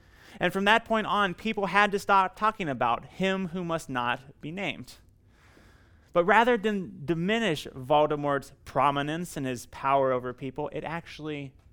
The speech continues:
increased it. Uh, it's like Dumbledore explains to Harry, that, that fear of a name increases fear of the thing itself.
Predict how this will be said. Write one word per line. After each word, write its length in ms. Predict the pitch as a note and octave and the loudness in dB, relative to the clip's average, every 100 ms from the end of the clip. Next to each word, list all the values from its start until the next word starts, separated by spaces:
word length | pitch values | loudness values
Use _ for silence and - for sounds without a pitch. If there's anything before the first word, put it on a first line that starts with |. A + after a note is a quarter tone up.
| - | -16
increased 640 | C4+ A3 C#3+ - - - - | -12 -10 -12 -14 -16 -16 -18
it. 220 | - - _ _ _ _ _ _ _ - - | -18 -20 _ _ _ _ _ _ _ -10 -2
Uh, 60 | |
it's 160 | D#3+ F#3+ | -2 2
like 180 | F3+ D#3+ | 0 2
Dumbledore 420 | F3 F3+ E3+ D3+ | 2 2 2 2
explains 360 | - D#3 C#3+ | 0 -4 -2
to 120 | D3+ E3 | -4 -2
Harry, 320 | G#3 F3+ C3 | 2 2 2
that, 320 | C#3 G2+ C#3+ | 0 -2 -2
that 160 | D3+ - | -4 -4
fear 500 | - G#3 G#3 G#3 D#3 | -6 0 2 4 2
of 160 | D#3+ | 0
a 60 | D#3+ | 0
name 600 | D#3+ F3+ F#3+ E3 D3+ D3+ - - | 0 0 0 0 -4 -6 -14 -8
increases 880 | F3 G3+ G#3 - E3+ D#3 D3 C#3 - | -2 -2 -2 -4 -4 -4 -4 -6 -8
fear 720 | - - G#3 F3 D#3 C#3+ C3+ | -14 -8 -2 0 2 0 0
of 260 | - C#3 | -2 -6
the 100 | C#3+ | -6
thing 600 | C3+ - C3+ B2 B2 A#2+ - _ | -10 -8 -6 -6 -8 -12 -16 _
itself. 640 | - B2 - G#2+ - - | -10 -10 -8 -8 -8 -16